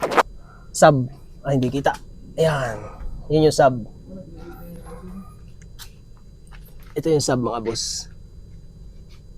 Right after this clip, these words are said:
Alpine. Check natin dito sa kabila. Okay.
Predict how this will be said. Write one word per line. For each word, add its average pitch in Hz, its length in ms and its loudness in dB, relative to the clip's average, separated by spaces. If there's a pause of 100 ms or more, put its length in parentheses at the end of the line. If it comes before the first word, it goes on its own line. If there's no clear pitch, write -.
(200)
Alpine. 117 800 0 (920)
Check 131 160 -8
natin 123 240 -2
dito 117 160 -2
sa 113 160 -6
kabila. 131 320 0 (2750)
Okay. 156 460 4